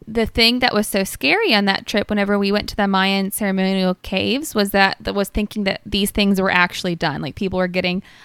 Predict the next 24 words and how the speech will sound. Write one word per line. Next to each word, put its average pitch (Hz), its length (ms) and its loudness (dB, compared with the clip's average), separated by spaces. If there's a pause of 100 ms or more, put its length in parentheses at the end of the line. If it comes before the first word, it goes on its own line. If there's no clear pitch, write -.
(140)
high, 190 600 6 (380)
uh, 196 40 2 (220)
and 175 100 -2
all 185 120 2
sorts - 280 -6
of 185 180 0
medicines, 180 880 0
and, 175 260 0
like, 175 140 -2
lighting 185 320 4
a 180 60 0
fire 180 200 2
in 175 80 0
this 180 160 -4
cave, 180 360 -2
seeing 196 360 0
shadows 185 500 4
because - 220 -4
they're 180 80 0
on 180 100 2
all 175 100 2
these 175 220 -4
drugs, 190 400 6
but - 160 -2